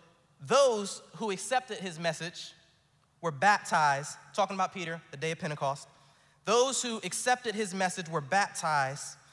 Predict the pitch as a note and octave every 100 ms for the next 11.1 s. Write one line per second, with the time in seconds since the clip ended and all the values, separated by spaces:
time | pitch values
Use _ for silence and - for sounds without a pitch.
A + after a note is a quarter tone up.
0 | - - D#3+ D3+ G3+ F#3 E3+ F3+ E3 -
1 | D#3+ E3 D#3 - - A#3+ A3+ G#3+ G3+ F#3+
2 | F3+ - G#3 F#3 D3 C3+ C3 _ _ _
3 | _ _ D3+ D3+ F#3 G3+ F3+ - C#3+ A2+
4 | F#2 - _ _ _ _ _ _ _ _
5 | _ - A3 D#4 G#3+ A#3 G#3+ B2+ - -
6 | _ _ _ F#3+ F3+ E3+ - - - _
7 | _ _ _ _ _ _ - G#3+ A#3 F#3+
8 | - F#3 C3+ - - - _ _ _ _
9 | _ _ _ _ _ _ _ _ _ _
10 | _ _ C#3+ G#3+ C#4+ D4 C4+ A3+ F#3+ E3+